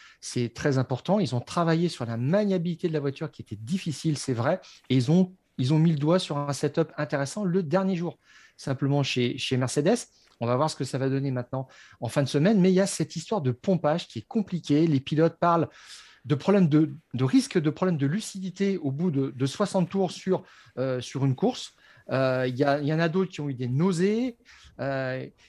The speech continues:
il y en a qui parlent de, de, de problèmes à, pour voir la piste, pour voir les repères. Les, tout ça, c'est complexe et ça sera pas tenable, en fait, sur,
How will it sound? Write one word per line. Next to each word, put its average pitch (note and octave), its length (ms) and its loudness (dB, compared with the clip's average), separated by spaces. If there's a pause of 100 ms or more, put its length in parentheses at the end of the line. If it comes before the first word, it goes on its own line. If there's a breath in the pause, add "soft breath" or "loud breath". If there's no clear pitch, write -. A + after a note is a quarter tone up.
(120 soft breath)
il - 20 -2
y C#3 40 4
en D3+ 40 4
a D3+ 80 4
qui D3 160 -4
parlent E3+ 220 2
de, C3+ 200 4
de, B2+ 220 -6
de C3 140 -2
problèmes F3 400 4
à, B2 320 0 (420)
pour C#3 140 -6
voir G#3+ 160 2
la A#3 100 4
piste, B3 320 -2
pour D#3 80 -2
voir D3+ 140 0
les D3+ 120 2
repères. G#3+ 540 0
Les, C3+ 160 -4
tout - 200 -14
ça, G3+ 160 -4
c'est C#3+ 180 -8
complexe G#3 640 -2
et F3+ 280 -2 (180)
ça - 180 -4
sera F#3 320 -4
pas F#3+ 140 0
tenable, F#3+ 580 2
en C3+ 80 -4
fait, G3 240 0
sur, G#3+ 360 -4